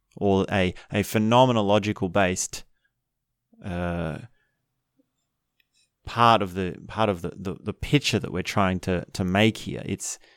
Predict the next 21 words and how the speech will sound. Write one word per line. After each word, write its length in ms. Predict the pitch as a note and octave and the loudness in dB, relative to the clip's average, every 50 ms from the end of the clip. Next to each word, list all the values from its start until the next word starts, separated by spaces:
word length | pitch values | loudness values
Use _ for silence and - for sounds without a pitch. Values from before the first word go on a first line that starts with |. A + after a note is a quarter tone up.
| _ _ _ _ _ _ _ _ _ _ _ G3+ - _ _ | _ _ _ _ _ _ _ _ _ _ _ -20 -20 _ _
the, 520 | - - A#1 D2+ - - - G2 G#2 G#2+ - | -20 -18 -18 -18 -18 -16 -6 0 0 0 0
the 200 | - F#2 A2+ A2 | 0 2 2 2
mental 520 | G#2+ G#2+ A#2 C#3+ F3 F#3 F3+ D#3+ C#3+ A#2+ | 4 4 6 6 6 6 6 6 6 6
activity 640 | A2 G#2+ - - - A2 F#2 F2+ F#2 F2 F2+ F2+ - | 6 4 4 0 -2 -2 -2 -2 -2 -2 -2 -4 -4
and 160 | - G2+ F#2+ F#2+ | -4 -4 -2 0
the 100 | G2 G2 | 0 0
experiential 920 | F2+ - - - - - C3 C#3+ D3 C#3 B2 A2+ G#2+ F#2+ - - G2 F2+ | 0 -2 -4 -4 0 4 6 8 8 8 6 6 2 0 -2 -4 -4 -4
activity 600 | E2+ E2+ - - G#2 F2+ E2 - - B1 A#1 - - - - _ - | -4 -6 -6 -8 -6 -6 -6 -6 -8 -8 -10 -14 -16 -20 -20 _ -8
must 340 | E2 G#2+ A2+ A2+ A2+ - - | -2 2 2 2 2 0 -2
be 80 | G2 | -2
separated, 800 | F2 - - - C#3+ D3 D3 - G#2+ F2+ D#2+ D#2 C#2+ F2+ - - - | -2 -2 2 4 4 4 4 4 0 0 0 -2 -6 -8 -10 -10 -8
and 120 | G2+ G2 | -6 -6
it's 140 | F#2+ - - | -6 -6 -6
possible 480 | - - C#3 C#3 - - A#2+ A2 A2 | 0 4 4 4 4 2 0 -2 -2
for 120 | - - G2 | -2 -2 -4
the 160 | - F#2 F2+ | -2 -2 0
mental 500 | F#2 G2 G2+ A2+ B2+ C#3+ D3 - C3 A2+ | 0 2 4 4 6 6 6 4 4 4
activity 580 | G#2 G2 - - G#2+ F#2+ F2+ F#2 F#2 F2+ F2+ - - - - - - _ _ _ - | 4 4 2 0 -2 0 0 0 0 -2 -4 -6 -12 -20 -20 -20 -20 _ _ _ -6
to 360 | - - G#2+ G2 F#2+ F#2+ F#2 - _ _ _ _ _ _ _ _ _ - - - G2 F2+ | 0 4 4 6 6 4 2 -2 _ _ _ _ _ _ _ _ _ -14 -10 -8 -6 0
go 320 | E2+ B2 C3+ D3+ D#3 C#3 A#2+ | 4 8 10 10 10 10 10
off 260 | A2 G#2 G#2 - | 8 6 6 4